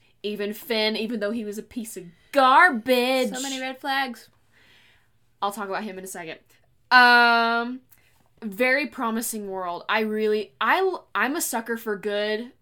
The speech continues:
Speaker 1: world building.
Speaker 2: I think she did a great job.
Speaker 1: It was very great job. Britt, if you're listening to this, props to you. I loved it.
Speaker 2: Yes.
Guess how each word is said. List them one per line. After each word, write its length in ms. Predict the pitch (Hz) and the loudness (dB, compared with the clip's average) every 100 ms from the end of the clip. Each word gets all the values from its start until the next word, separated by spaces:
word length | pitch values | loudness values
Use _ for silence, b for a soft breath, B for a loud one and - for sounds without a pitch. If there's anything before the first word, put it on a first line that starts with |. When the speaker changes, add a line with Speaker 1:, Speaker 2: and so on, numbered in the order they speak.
| _ | _
Speaker 1:
world 300 | 190 202 196 | -8 -6 -4
building. 520 | 208 202 202 202 208 220 | -4 -4 -4 -8 -12 -16
Speaker 2:
I 40 | 208 | -20
think 220 | 202 202 | -20 -20
she 140 | - | -20
did 220 | 165 - | -20 -20
a 40 | - | -20
great 240 | - - | -20 -20
job. 100 | - | -4
Speaker 1:
It 120 | 233 247 | -2 0
was 220 | 208 185 180 _ _ _ _ _ _ 254 | -4 -12 -20 _ _ _ _ _ _ 0
very 220 | 247 240 | 0 0
great 180 | 220 202 | -2 -2
job. 240 | 185 - | -10 -6
Britt, 160 | 226 226 | -4 -4
if 60 | |
you're 80 | 220 | -4
listening 320 | 208 220 240 | -6 -6 -8
to 40 | 254 | -8
this, 200 | 277 - _ | -8 -10 _
props 380 | 214 190 - - | -6 -6 -8 -12
to 60 | 226 | -12
you. 340 | 196 185 185 | -12 -8 -6
I 160 | 185 180 | -6 -8
loved 680 | 175 175 175 170 170 180 180 | -12 -12 -10 -8 -10 -10 -10
it. 260 | 170 160 - | -8 -8 -10
Speaker 2:
Yes. 220 | - | -16